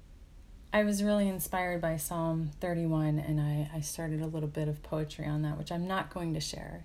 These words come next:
It's a little bit, um, too rough and too personal and, and too close, I think. But, um,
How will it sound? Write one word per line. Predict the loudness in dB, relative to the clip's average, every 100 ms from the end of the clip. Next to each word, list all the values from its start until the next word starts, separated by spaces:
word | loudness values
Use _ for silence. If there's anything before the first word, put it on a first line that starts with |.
| -14
It's | -18 -12
a | -6
little | -6
bit, | -4 -6 -6 -8
um, | -6 -4 -4 -6 -10 -18 -20 -18 -18 -18 -20 -20 -18 -14 -6
too | -2 2
rough | 4 2 0
and | -4
too | -4
personal | -2 -4 -2 0 0
and, | -2 -8 -6
and | -4
too | -4 -6
close, | -2 -2 -2 -6 -10 -8
I |
think. | -6 -6 -8 -12 -18 -18 -18 -18 -18 -20 0
But, | 4 4 0 -10 -8
um, | -6 -4 -4 -4